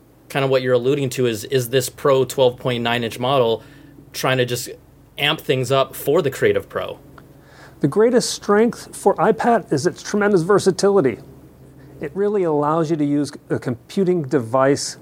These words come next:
Speaker 2: wherever you need to, to use it. It's a new form factor. It's all about the display, too. That's what's so amazing, is that we, you can hear the commitment on the part of Vincent and his entire team of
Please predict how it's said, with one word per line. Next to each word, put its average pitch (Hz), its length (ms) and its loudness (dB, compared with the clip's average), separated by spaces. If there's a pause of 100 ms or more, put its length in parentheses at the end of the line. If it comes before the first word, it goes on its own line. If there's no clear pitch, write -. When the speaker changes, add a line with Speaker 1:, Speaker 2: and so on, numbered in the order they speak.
(100)
Speaker 2:
wherever 156 640 2
you 139 260 2
need 127 320 0
to, 120 260 -4
to - 240 -4
use 113 260 2
it. 101 220 -6
It's 107 120 -10
a 123 60 -2
new 131 220 2
form 123 280 2
factor. 113 320 -2
It's 123 120 -8
all 165 260 4
about 175 280 0
the 165 80 4
display, 135 580 0
too. 107 420 0
That's 135 240 -4
what's 135 400 -4
so 147 320 0
amazing, 113 580 0 (420)
is 117 120 -2
that 135 120 0
we, 131 140 2 (320)
you 147 120 -2
can 143 200 0
hear 202 300 2
the 151 80 2
commitment 139 720 0
on 123 180 0
the 120 60 0
part 127 480 0
of 113 240 0
Vincent 127 480 -2
and 117 180 0
his 117 180 -2
entire 143 460 0
team 160 440 0
of 110 300 -4